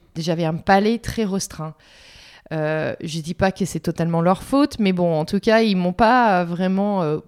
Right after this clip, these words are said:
poussée, euh, hors de mon zone de confort. Et il y avait plein de légumes, plein de, plein d'aliments que je détestais par, euh,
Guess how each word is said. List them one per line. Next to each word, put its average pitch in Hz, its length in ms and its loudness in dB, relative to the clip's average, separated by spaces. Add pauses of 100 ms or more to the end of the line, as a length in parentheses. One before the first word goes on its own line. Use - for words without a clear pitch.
poussée, 247 720 2 (640)
euh, 156 440 -4 (760)
hors 208 360 4
de 208 80 2
mon 170 200 2
zone 180 240 0
de 170 100 2
confort. 190 640 0
Et 147 380 0
il 151 60 -4
y 151 80 -2
avait 139 180 0
plein 214 400 -4
de 214 100 0
légumes, 202 420 -2
plein 190 220 -4
de, 208 140 0
plein 208 320 -4
d'aliments 190 500 2
que 160 340 -2
je 151 440 -4
détestais 196 800 0
par, 202 480 -2
euh, 151 320 -2